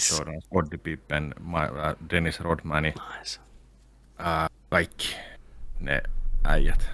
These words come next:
Speaker 1: legendat. Niin tota, mä katoin sen. Se oli erittäin hyvä dokumentti kyllä.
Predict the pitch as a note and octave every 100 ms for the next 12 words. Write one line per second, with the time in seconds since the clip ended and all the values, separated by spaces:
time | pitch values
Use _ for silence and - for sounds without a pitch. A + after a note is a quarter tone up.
0 | - F#2+ F2+ D#2 B1+ D#2+ - - - -
1 | - - - E2+ E2 C#2+ D2+ - D#2+ -
2 | A#2 C3+ G#2 - F2+ D#2+ - G2+ F2 D2+
3 | - - - - - - - - _ _
4 | _ _ - _ _ _ - C3 A2+ G2
5 | G2+ F#2+ F2 - D#2+ D#2+ D#2+ D#2 D2 -
6 | - - - - E2+ D#2+ C2 D2 - -
7 | E2 C2 C#2